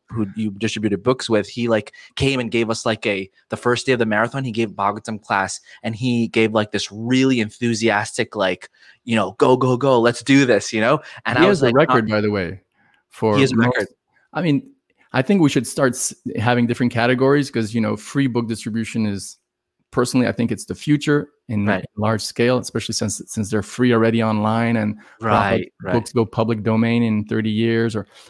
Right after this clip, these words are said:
Speaker 2: but in terms of, like, category of, like, distributing books by getting a donation for every one of those books,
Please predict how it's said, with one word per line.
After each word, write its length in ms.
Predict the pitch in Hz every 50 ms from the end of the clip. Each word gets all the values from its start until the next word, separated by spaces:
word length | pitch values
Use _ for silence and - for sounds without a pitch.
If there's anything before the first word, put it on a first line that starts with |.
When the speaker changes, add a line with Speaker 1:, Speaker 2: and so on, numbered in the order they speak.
| _ -
Speaker 2:
but 280 | - 113 117 110 - - _ _ _ _ _ -
in 100 | - 131
terms 240 | - 180 170 165 156
of, 100 | 156 131
like, 360 | 127 127 120 117 110 - - - _ _ _ _
category 480 | - - 131 127 127 131 123 127 131 120
of, 200 | 107 95 92 -
like, 200 | 110 101 98 101 - _ _ _ _ _ _ _ _ _ -
distributing 460 | 110 120 117 - 139 127 127 123 123
books 180 | 117 123 120 110
by 140 | 95 107 101
getting 260 | 101 113 117 120 120
a 60 | 110
donation 500 | 104 98 117 110 110 117 120 120 - 123
for 120 | - 117 - -
every 160 | 117 117 123
one 160 | 113 117 117
of 80 | 120 107
those 160 | 110 110 98
books, 340 | 98 113 131 151 - -